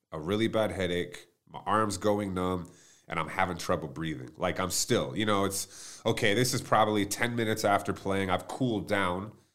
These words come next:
So by now, my, my breath should be back to normal. You know, I should have, should have returned to how it normally is, but it didn't. Get in the car and start driving, and everything is getting worse.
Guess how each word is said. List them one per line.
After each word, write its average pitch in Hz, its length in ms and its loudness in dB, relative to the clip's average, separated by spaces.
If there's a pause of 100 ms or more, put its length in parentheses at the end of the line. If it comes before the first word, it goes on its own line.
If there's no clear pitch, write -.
(300)
So 120 220 4
by 95 300 4
now, 117 300 4
my, 98 460 2
my 98 160 0
breath 92 420 2
should 90 280 -2
be 90 240 -2
back 85 280 -2
to - 120 -10
normal. 67 340 -10 (200)
You 69 100 -14
know, 69 140 -10
I 69 60 -12
should - 200 -6
have, 85 140 -6 (680)
should - 240 4
have 143 100 6
returned 110 520 2
to - 120 -2
how 101 200 4
it 85 80 -4
normally 85 460 -2
is, 67 320 -10 (420)
but 95 100 -4
it 90 140 -2
didn't. 87 400 -2 (600)
Get 117 140 2
in 160 80 2
the - 80 0
car 101 460 2 (1400)
and 98 120 -8
start 117 340 4
driving, 90 540 2 (720)
and 104 320 2 (240)
everything 123 420 2
is 98 140 0
getting 95 300 0
worse. - 560 -4